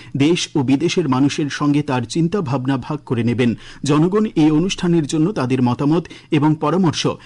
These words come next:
এক আট শূন্য শূন্য এক এক সাত আট শূন্য শূন্য টোল ফ্রি নম্বরের মাধ্যমে পাঠাতে পারবেন।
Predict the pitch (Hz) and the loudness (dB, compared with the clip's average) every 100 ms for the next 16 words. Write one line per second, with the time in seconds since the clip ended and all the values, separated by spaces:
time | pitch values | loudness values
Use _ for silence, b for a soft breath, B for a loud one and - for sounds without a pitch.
0 | B - 156 190 208 - 175 175 - 175 | B -4 -2 -2 -6 -4 -2 -2 -2 0
1 | 175 175 143 143 160 - - 165 190 160 | -2 -2 -4 -2 -2 -2 -4 -4 -4 -6
2 | - 147 147 151 143 143 139 143 147 135 | 0 0 2 2 0 0 0 0 0 0
3 | 127 127 123 123 120 160 180 B B 151 | 0 0 0 -2 -2 0 0 B B -6
4 | 151 139 120 120 113 123 | -4 -4 -2 -2 0 0